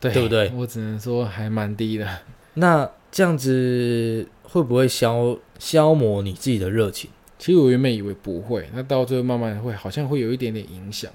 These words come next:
Speaker 1: 到，所以觉得，哦，我付出那么多，然后这么忙这么累，然后薪水比一个送货司机还不如。
Speaker 2: 就是不成比例啊。
Speaker 1: 对，有点不成比例的感觉。
Speaker 2: 可是我觉得其实做工程或者做设计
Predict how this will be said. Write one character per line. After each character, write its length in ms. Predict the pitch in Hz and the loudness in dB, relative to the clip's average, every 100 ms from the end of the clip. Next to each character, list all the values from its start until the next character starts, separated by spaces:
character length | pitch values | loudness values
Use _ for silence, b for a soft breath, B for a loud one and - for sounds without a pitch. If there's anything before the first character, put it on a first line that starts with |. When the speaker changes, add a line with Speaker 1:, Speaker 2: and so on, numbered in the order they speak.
| - | -16
Speaker 1:
到， 120 | - _ - | -20 _ -4
所 80 | 151 | -4
以 60 | |
觉 100 | 143 | 0
得， 80 | 131 | 0
哦， 200 | 127 123 | 2 2
我 120 | 117 | 2
付 240 | 113 - 139 | -2 -4 -6
出 220 | 131 131 | -4 -4
那 80 | 135 | -2
么 140 | 123 | -4
多， 160 | 117 123 | -4 -4
然 80 | 113 | -2
后 80 | 123 | -2
这 80 | 139 | -2
么 100 | 113 | -2
忙 220 | 101 98 | -2 -4
这 80 | 120 | -6
么 140 | 110 110 | -4 -4
累， 240 | 113 101 - _ _ _ | -4 -6 -12 _ _ _
然 100 | 110 | -10
后 300 | 117 120 117 - | -6 -4 -6 -10
薪 260 | - 135 | -8 -6
水 140 | 131 113 | -4 -4
比 180 | 101 104 | -4 -6
一 100 | 117 | -6
个 140 | 113 - | -6 -8
送 240 | - 127 | -10 -6
货 160 | 113 117 | -4 -4
司 160 | - | -6
机 160 | 113 113 | -8 -6
还 60 | 101 | -6
不 120 | 107 | -6
如。 140 | 95 82 - _ | -12 -14 -20 _
Speaker 2:
就 140 | - 123 | 0 2
是 540 | 131 131 120 117 110 107 | 6 6 6 4 4 2
不 80 | 139 | 2
成 160 | 120 | 2
比 180 | 117 107 | 0 -4
例 160 | 107 104 | -2 -4
啊。 140 | 95 - | -6 -10
Speaker 1:
对， 220 | - 110 104 | -10 -8 -4
有 100 | 131 | -2
点 140 | 127 | -2
不 80 | 120 | -6
成 180 | 101 92 | -10 -12
比 140 | 90 | -10
例 80 | 92 | -10
的 40 | 92 | -12
感 80 | - | -14
觉。 60 | - | 2
Speaker 2:
可 100 | 175 | 8
是 60 | |
我 140 | 196 139 | 10 10
觉 160 | - | 8
得 60 | 127 | 2
其 100 | 117 | 2
实 60 | 131 | 4
做 160 | 156 | 4
工 220 | 131 131 | 6 4
程 160 | 127 98 | 2 -2
或 100 | 120 | 2
者 60 | 123 | 0
做 180 | 123 120 | 2 0
设 220 | - 107 | 2 0
计 300 | 101 95 | -2 -12